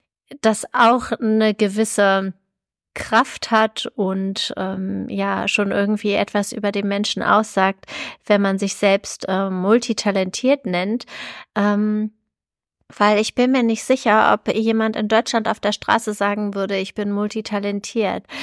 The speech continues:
Also ich finde das total schön. Und, ähm, was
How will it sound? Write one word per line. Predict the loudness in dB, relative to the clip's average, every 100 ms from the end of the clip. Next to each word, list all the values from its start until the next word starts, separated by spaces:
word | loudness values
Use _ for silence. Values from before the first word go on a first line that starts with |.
| -6 2
Also | 4
ich | 4
finde | 2 0
das | -2
total | -4 -2 0 0
schön. | 0 0 0 -4 -10 -14 -14 _
Und, | 2 2 2 -2 -2
ähm, | 0 0 0 -2 -4 -6 -6 -2
was | 2 2 0